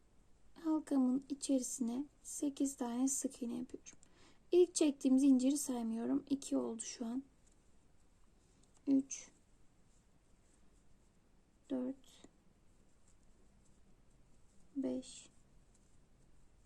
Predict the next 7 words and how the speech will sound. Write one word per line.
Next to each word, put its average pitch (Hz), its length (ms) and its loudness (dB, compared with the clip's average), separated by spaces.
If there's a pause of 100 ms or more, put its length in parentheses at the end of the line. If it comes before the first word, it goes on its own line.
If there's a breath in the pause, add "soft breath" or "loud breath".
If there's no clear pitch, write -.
(160)
altı, 262 420 -4 (1800)
yedi, 269 400 4 (4000)
sekiz. - 500 -14 (720)
Daha 311 160 2
sonra 262 380 2
halkamı 254 480 0 (720)
kapattım. - 560 -14